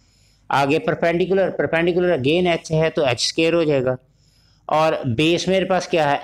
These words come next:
एक्स, तो ये एक्स स्क्वायर हो जाएगा, ठीक है। अच्छा, अब यहाँ पे देखें, इसको हम कह लेते हैं कि ये मेरे पास क्या है? इक्वेशन टू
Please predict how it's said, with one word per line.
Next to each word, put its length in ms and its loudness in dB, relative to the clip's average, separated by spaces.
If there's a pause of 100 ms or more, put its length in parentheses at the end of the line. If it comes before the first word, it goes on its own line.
(100)
एक्स, 260 -6
तो 80 2
ये 280 2
एक्स 220 -8
स्क्वायर 320 -2
हो 100 0
जाएगा, 240 -12 (1600)
ठीक 140 0
है। 120 0 (320)
अच्छा, 180 -2
अब 260 0
यहाँ 380 0
पे 140 -2
देखें, 260 -2
इसको 400 -2
हम 140 0
कह 180 0
लेते 240 0
हैं 160 0
कि 120 -2
ये 180 2
मेरे 180 2
पास 200 -2
क्या 140 0
है? 80 2
इक्वेशन 360 -2
टू 180 -12